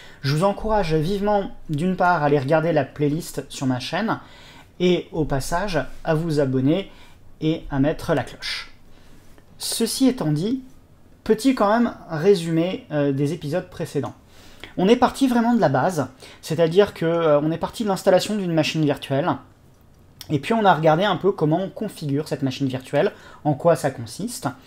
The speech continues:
et, euh, on a pu ensuite commencer à, euh, regarder des choses un petit peu plus, euh, vraiment dans la machine virtuelle en elle-même. Alors, euh, au-delà des, euh,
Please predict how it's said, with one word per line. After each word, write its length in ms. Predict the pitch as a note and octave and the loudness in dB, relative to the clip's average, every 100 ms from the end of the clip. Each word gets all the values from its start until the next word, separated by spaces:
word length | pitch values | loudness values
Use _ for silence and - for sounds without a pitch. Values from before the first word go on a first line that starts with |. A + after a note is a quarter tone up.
| - - - - | -20 -20 -20 2
et, 320 | F3 A3+ - F3 | 4 4 2 -2
euh, 300 | E3+ D#3+ D#3+ | 2 2 2
on 120 | F#3 F3 | 0 2
a 100 | D#3+ | 2
pu 220 | C3 A3 | 2 -2
ensuite 480 | E3+ - F#3 G3+ E3+ - | -2 -4 -8 -4 -6 0
commencer 600 | G3+ E3+ C#3 - D3+ G3+ - | 0 0 -4 -2 0 -2 -2
à, 340 | C#3 E3 E3 D#3 | 2 2 0 -2
euh, 280 | C#3 C3+ | 0 0
regarder 400 | C3 D3+ C#3+ C#3+ | 0 0 2 2
des 80 | F3 | -2
choses 260 | C#3 F3+ F3 | 0 0 2
un 80 | C3 | -2
petit 160 | C3 | -2
peu 120 | - | -6
plus, 440 | C3+ - F3+ - D3 | -6 -6 -8 -8 -6
euh, 80 | C3+ - - - - - | -6 -8 -20 -20 -12 -4
vraiment 360 | C3 F#3+ A3+ | 0 2 2
dans 80 | G#3 | 4
la 80 | E3+ | 4
machine 400 | D#3+ D3+ - D3+ | 2 -2 -2 0
virtuelle 580 | C#3 C3+ - D3+ D3 C3+ | 0 -2 -2 0 2 2
en 140 | B2+ | -2
elle-même. 340 | B2 A#2+ F3+ A3 | -2 0 2 2
Alors, 260 | C3+ B2 | 2 0
euh, 200 | B2+ C3 | -2 -2
au-delà 380 | F#3 E3+ E3+ F3 | -2 0 4 4
des, 300 | D3+ C#3 | 4 2
euh, 40 | C#3 | 2